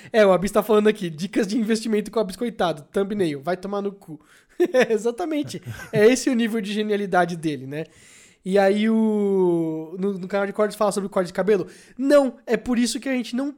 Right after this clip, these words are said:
chamou o canal de cortes de canal de cortes, exatamente o que o, o, o Marcos falou.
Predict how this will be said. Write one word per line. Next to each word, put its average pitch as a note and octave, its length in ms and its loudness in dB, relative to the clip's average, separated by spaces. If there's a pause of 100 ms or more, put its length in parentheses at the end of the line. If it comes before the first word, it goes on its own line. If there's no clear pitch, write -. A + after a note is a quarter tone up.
chamou B3 360 -2
o A#3+ 60 -6
canal A#3+ 260 -4
de A3+ 100 -8
cortes A3+ 320 -4
de - 100 -20
canal B3+ 280 -4
de B3+ 80 -6
cortes, G#3 480 2
exatamente F#3+ 680 -2
o - 20 -20
que - 120 -4
o, F3 460 0
o, D#3+ 480 -2
o D#3 40 -8
Marcos E3+ 280 -4
falou. D#3+ 340 -2